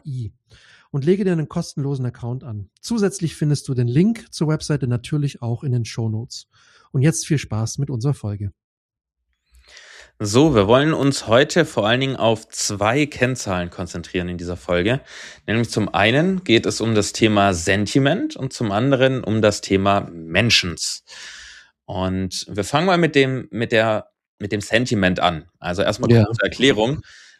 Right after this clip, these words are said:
Speaker 2: weil das ist jetzt ja noch ein recht neues Wort für viele Online-Marketer und seos.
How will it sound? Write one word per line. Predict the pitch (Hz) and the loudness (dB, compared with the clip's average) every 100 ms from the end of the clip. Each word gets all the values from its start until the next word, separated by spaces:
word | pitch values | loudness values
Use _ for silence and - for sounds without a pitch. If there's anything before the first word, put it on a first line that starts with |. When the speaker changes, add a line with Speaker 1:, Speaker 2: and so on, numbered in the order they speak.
| _ | _
Speaker 2:
weil | 98 95 92 | 0 0 0
das | 92 | -4
ist | - 107 | -6 -8
jetzt | - | -4
ja | 98 | -2
noch | 98 104 | -2 -4
ein | |
recht | 95 95 - | -4 -4 -4
neues | 98 107 131 110 - 98 90 | 0 4 4 2 0 -8 0
Wort | 110 127 | 2 2
für | - 98 | 0 -10
viele | - 101 87 | -4 -4 -2
Online-Marketer | 98 95 92 95 98 95 | -4 -4 -4 -6 -6 -6
und | 92 90 | -6 -4
seos. | 98 104 127 - | -2 0 0 -6